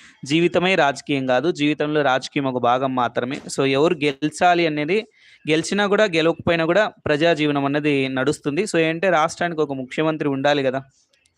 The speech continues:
అని చెప్పేసేసి ప్రతి ఒక్కరు కూడా ఓటేస్తారు కదా వారి, వారి నాయకుడికి. So,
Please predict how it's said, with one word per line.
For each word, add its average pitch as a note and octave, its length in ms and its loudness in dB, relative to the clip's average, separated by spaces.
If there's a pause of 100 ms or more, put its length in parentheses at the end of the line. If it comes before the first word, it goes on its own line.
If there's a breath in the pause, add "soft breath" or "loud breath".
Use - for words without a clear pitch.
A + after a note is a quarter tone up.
(680)
అని D3 140 -2
చెప్పేసేసి C#3+ 520 -2
ప్రతి D#3 240 0
ఒక్కరు F3 220 0
కూడా F3+ 140 4
ఓటేస్తారు D3+ 560 0
కదా C3+ 160 2
వారి, B2+ 260 0 (100)
వారి C3 340 0
నాయకుడికి. C3 640 -4 (340)
So, - 40 -18